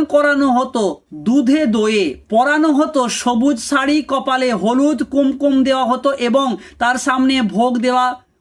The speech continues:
ভোগ দেয় নারকেল দিয়ে। প্রতি আষাঢ়ে অমাবস্যায় স্নানের পর ভেজা শাড়িতে গড়ান দেয় বছরে যেমন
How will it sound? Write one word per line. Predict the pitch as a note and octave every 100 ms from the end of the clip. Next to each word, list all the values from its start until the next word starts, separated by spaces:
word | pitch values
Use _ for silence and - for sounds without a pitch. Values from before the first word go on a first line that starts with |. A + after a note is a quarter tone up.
| -
ভোগ | B2+ A3 C4+
দেয় | B3+ C4+ C4+ D4+ _ -
নারকেল | F#3+ G3+ A3+ A3+ A3+
দিয়ে। | F#3+ A3 G#3 D#3 - _ _ -
প্রতি | C4+ D4+ D#4 B3+ - -
আষাঢ়ে | A3 - C#4+ C#4 G3 - _ -
অমাবস্যায় | G3+ B3 C#4 D4+ D4+ - D#4 D#4
স্নানের | - B3+ C4 C4
পর | B3+ C4+ B3
ভেজা | G#3+ A3+ B3
শাড়িতে | B3+ C4+ A#3+ C4 A3 D#3
গড়ান | E3 G3+ A#3+ C4
দেয় | C4+ C#4 A#3+
বছরে | A#3 B3+ B3+
যেমন | A#3+ A#3+ B3